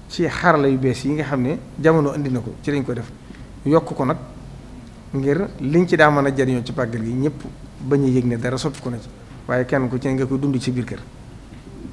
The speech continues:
Euh, ak yeneen yi demee noonu yëpp, lu mel ne, euh, caravane bi nga xam daane ko def ci màggal gi itam, digal nañ représentant yi nga xam ne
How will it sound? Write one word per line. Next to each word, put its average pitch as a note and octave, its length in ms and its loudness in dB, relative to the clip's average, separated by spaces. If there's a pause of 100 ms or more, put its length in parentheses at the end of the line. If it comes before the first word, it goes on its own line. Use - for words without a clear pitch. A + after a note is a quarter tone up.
(520)
Euh, A#2 420 -6
ak C3+ 140 2
yeneen C3+ 400 4
yi B2+ 80 2
demee C3 220 4
noonu A2+ 260 -2
yëpp, D3+ 160 2 (460)
lu B2+ 100 0
mel B2+ 180 2
ne, A#2 80 -2 (360)
euh, B2+ 320 -8
caravane B2+ 360 4
bi C3+ 100 2
nga E3 100 2
xam D3+ 140 2
daane C#3 200 4
ko C3+ 80 2
def B2+ 100 -2
ci C#3 100 -6
màggal C3 280 0
gi B2+ 80 -2
itam, C3 220 -2 (560)
digal D#3+ 360 4
nañ C#3+ 240 4 (160)
représentant C3+ 680 0
yi A#2 120 2
nga C#3 120 2
xam C3+ 200 0
ne C3+ 140 -2